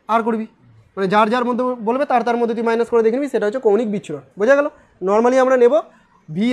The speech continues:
আর আর এর মধ্যে, প্রান্তিক দুটোর মধ্যে, এটাকে বলছে কৌণিক বিচ্ছুরণ। দেখ, ডেল্টার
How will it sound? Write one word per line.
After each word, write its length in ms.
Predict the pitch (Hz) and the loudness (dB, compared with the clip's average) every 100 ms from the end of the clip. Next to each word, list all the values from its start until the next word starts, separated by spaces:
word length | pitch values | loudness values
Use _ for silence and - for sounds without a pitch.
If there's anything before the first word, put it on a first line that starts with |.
| 247 | 0
আর 60 | - | 2
আর 80 | 214 226 | 2 2
এর 80 | 214 | 2
মধ্যে, 160 | 180 170 | 0 -2
প্রান্তিক 300 | 208 220 220 190 | -2 -2 -2 -2
দুটোর 200 | 208 190 | -2 -2
মধ্যে, 180 | 156 123 - | -4 -8 -8
এটাকে 200 | 202 226 | -4 0
বলছে 160 | 220 254 240 | 0 -2 0
কৌণিক 240 | 214 214 190 | 0 0 -4
বিচ্ছুরণ। 320 | - 170 135 - - _ _ _ _ _ _ | -8 -12 -16 -18 -20 _ _ _ _ _ _
দেখ, 260 | 214 247 220 - _ _ _ 151 147 | 2 2 2 -6 _ _ _ -12 0
ডেল্টার 380 | 214 254 285 | 0 2 0